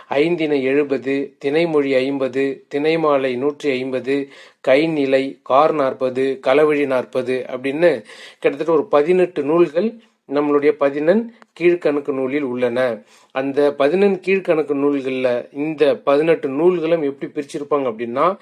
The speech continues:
அறநூல்கள் மொத்தம் எத்தனை, அடுத்ததா அகநூல்கள் மொத்தம் எத்தனை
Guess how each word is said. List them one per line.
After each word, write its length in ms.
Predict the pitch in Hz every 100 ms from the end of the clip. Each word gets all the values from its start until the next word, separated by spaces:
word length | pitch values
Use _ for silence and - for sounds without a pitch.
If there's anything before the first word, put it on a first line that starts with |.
| - - -
அறநூல்கள் 680 | - 143 180 190 175 143 156
மொத்தம் 520 | 139 135 - 175 202 -
எத்தனை, 480 | 120 - 131 120 113 _ _ _ _ _ _ _ _ _ 139
அடுத்ததா 400 | 151 160 156 131 -
அகநூல்கள் 720 | 143 151 196 185 160 151 160
மொத்தம் 340 | 143 156 160
எத்தனை 380 | 127 - 127